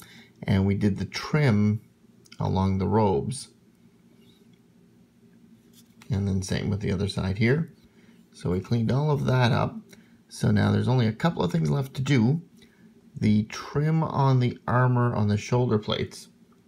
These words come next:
needs to be done, and it should be done with, uh, bright metallic. So we're thinking Stormhost Silver. So we'll do that now,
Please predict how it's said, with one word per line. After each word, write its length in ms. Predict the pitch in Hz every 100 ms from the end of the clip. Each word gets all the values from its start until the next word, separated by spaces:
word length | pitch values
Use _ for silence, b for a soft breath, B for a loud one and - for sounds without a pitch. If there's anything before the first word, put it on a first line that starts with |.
| B B B B _ -
needs 300 | - 101 98
to 60 | -
be 120 | 95
done, 300 | 139 196 -
and 280 | - 107 208
it 140 | 104
should 360 | - - 123 123
be 120 | 117
done 340 | 98 104 104
with, 260 | 104 101 - -
uh, 240 | 80 90
bright 480 | - - 95 101 -
metallic. 600 | 98 95 135 160 175 - B B B B _
So 240 | - 101
we're 140 | 95 98
thinking 440 | 120 117 113 107
Stormhost 600 | - - 113 110 120 98
Silver. 560 | - - 107 92 - - - _ _ _ _ _ _ - _ - _ _ _ _ _ _ _ _ _ _ _ _ _ _ _ _ _ _ _ - _ _ _ _ - - _ B B B _
So 200 | - - 107
we'll 180 | 101
do 140 | 101 107
that 260 | 104 -
now, 460 | - 143 156 156 -